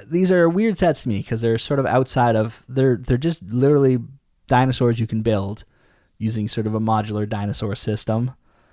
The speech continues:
Uh, they released eight total sets. Uh, it was a pretty cool,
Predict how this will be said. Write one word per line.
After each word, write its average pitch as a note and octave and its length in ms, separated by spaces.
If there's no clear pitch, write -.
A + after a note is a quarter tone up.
Uh, G#2 180
they A#2 100
released C3 360
eight C#3 200
total C#3 280
sets. - 680
Uh, G2 360
it C3 120
was F#3 180
a B3+ 40
pretty B3 360
cool, F#3+ 360